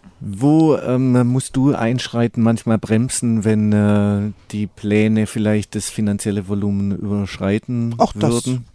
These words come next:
Speaker 2: das hat sich mittlerweile jetzt, also beim sechsten Mal eingespielt. Das heißt, ich gebe schon, also ich gebe je-, ich vergebe jetzt schon im Vorfeld ein paar Budgets. Dann sage ich eben,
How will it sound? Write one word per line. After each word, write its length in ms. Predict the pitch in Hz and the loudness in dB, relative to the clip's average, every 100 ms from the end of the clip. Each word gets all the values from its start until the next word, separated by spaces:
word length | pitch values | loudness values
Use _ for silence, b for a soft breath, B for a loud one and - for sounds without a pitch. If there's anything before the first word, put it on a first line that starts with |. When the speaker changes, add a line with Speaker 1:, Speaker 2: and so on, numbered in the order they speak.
| B B 147 B B | B B -16 B B
Speaker 2:
das 180 | 185 - | -4 -2
hat 160 | 180 | -4
sich 180 | - 165 | -4 -2
mittlerweile 720 | 170 180 180 170 160 160 156 | 0 0 2 2 2 0 0
jetzt, 500 | 156 151 - - - - | -2 -6 -8 -14 -10 -4
also 340 | 160 156 123 - | -4 -4 -6 -4
beim 220 | 165 156 | -2 -2
sechsten 380 | 156 - - 165 | -4 -6 -8 -4
Mal 160 | 147 | -4
eingespielt. 540 | - 160 175 175 165 - | -2 -4 -4 -4 -6 -6
Das 140 | 165 | -4
heißt, 180 | 170 160 | -4 -4
ich 180 | 170 - | -8 -6
gebe 360 | 190 196 165 - _ | -2 2 0 -2 _
schon, 580 | - - 165 175 156 151 - _ - | -12 -4 0 0 0 -4 -12 _ -8
also 180 | 165 160 | -6 -4
ich 200 | 196 - | -6 -4
gebe 260 | 202 202 | -2 0
je-, 160 | 175 - | -2 -4
ich 120 | 196 - | -6 0
vergebe 400 | 240 208 208 190 | 0 2 2 2
jetzt 220 | 175 - | 0 -2
schon 280 | 160 151 151 _ - | -6 -6 -8 _ -12
im 100 | 147 | -8
Vorfeld 460 | - 156 - 143 | -2 -2 -2 -6
ein 100 | 139 | -6
paar 160 | - 139 | -6 -6
Budgets. 560 | 135 - - - - | -6 -10 -12 -14 -16
Dann 160 | - 139 | -12 -10
sage 280 | 147 185 208 | -6 -4 -4
ich 120 | - | -4
eben, 220 | 185 180 | -4 -4